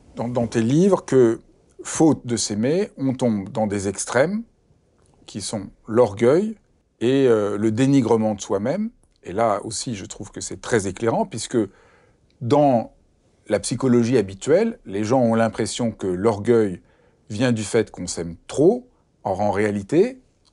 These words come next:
ce que tu montres, non. C'est quand on s'aime comme il faut, on est libre à la fois de l'orgueil et libre du dénigrement de soi-même, qui sont, au fond, euh,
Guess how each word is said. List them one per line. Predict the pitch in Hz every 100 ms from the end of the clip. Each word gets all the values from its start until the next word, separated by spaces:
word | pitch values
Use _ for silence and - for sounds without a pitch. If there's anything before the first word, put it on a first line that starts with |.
| _
ce | -
que | -
tu | 101 -
montres, | 101 156 226 - _
non. | 110 165 220 - _ _ _
C'est | - -
quand | - 143
on | 139 117
s'aime | - 120
comme | 107 95
il | 92
faut, | 92 - 185 247 - _ _ -
on | 107
est | 101
libre | 113 185 139
à | 120
la | 104
fois | - 107
de | 90
l'orgueil | 90 92 123 170 226 - _ _ _ _ _ -
et | 104
libre | 110 170 127
du | 117 117
dénigrement | 110 113 113 113 101 113 110
de | 98
soi-même, | 92 - 90 117 175 196 -
qui | - 92
sont, | - 139
au | 113
fond, | 87 123 139 113
euh, | 98 95